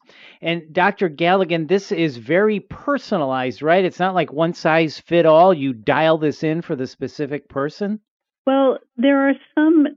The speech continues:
Speaker 2: treatments now in cancer that are very personalized, uh, meaning that the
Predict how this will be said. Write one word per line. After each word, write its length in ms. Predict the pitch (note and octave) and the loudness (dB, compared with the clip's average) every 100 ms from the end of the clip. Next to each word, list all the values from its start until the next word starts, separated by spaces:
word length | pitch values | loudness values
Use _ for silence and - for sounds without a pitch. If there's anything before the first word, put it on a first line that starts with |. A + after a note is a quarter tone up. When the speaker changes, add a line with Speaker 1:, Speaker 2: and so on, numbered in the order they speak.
| _ _ | _ _
Speaker 2:
treatments 440 | - B3 A3+ G3+ G3+ | -4 -2 0 -2 -2
now 220 | F#3 E3+ | 2 2
in 120 | E3 | 2
cancer 380 | - F3 E3 F3 | 0 -2 0 -2
that 180 | D#3+ - | -2 -2
are 200 | D#3+ E3 | -2 -2
very 280 | E3 D#3+ D3+ | 0 0 0
personalized, 920 | - D3+ D3 D3+ D3 C#3+ C#3+ C#3+ - | -2 -6 -4 -4 -2 -2 -4 -6 -4
uh, 160 | E3 D3+ | -2 0
meaning 380 | E3 F3 E3+ D#3+ | 2 2 2 2
that 260 | D#3 D#3 - | 0 -2 -6
the 240 | E3+ D#3 | -4 -4